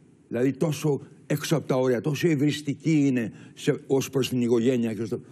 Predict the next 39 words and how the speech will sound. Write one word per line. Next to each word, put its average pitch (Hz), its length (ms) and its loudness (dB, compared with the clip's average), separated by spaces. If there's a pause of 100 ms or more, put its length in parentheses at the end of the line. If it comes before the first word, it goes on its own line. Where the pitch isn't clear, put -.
ως 120 140 -2
προς 131 180 -2
τα 120 120 -2
πρόσωπα. 92 480 -4 (480)
Από - 240 -2
εκεί 185 100 2
και 214 100 0
πέρα 185 240 0
τώρα 143 140 0
για 123 100 2
το 117 100 0
χαρακτήρα, 113 680 0 (500)
μιλάμε 185 300 -2
για 180 500 -2 (300)
μια 147 240 -2
κοπέλα 160 360 2
η 151 40 2
οποία 156 240 2
δεν 156 140 2
σηκώθηκε 139 760 -2
ποτέ. 117 320 -2 (1160)
Την 131 140 0
είδαμε 117 240 2
στη 113 160 -2
Βουλή 123 200 4
λίγες 101 300 0
φορές 170 460 -2 (400)
και 151 100 -2
αυτό 185 240 2
ίσως 175 220 2
το 185 100 0
έκανε 180 200 2
επειδή 170 480 0 (240)
τη 156 120 2
σκούντισε 143 680 0
να 117 120 2
το 110 120 2
κάνει. 95 420 -2 (680)
Ήρεμη, 135 560 2